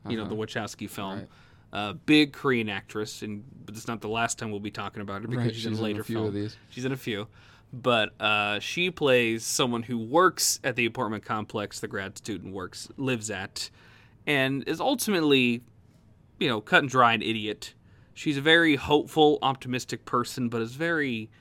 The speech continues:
Speaker 1: not very smart
Speaker 2: Yeah.
Speaker 1: overall. But once she basically sees this grad student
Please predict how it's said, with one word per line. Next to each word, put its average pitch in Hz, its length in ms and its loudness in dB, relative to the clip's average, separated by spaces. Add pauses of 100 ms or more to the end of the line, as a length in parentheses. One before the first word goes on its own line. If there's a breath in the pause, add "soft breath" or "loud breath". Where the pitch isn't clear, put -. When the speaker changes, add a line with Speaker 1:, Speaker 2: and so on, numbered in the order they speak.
(340 soft breath)
Speaker 1:
not 254 160 6
very 180 180 8
smart - 720 4 (140)
Speaker 2:
Yeah. 101 180 -4
Speaker 1:
overall. 117 560 2 (400 soft breath)
But 117 380 0
once 165 720 0
she 123 580 0 (220)
basically 156 480 4
sees 135 720 0
this 117 180 -6
grad 113 340 2
student 110 520 -4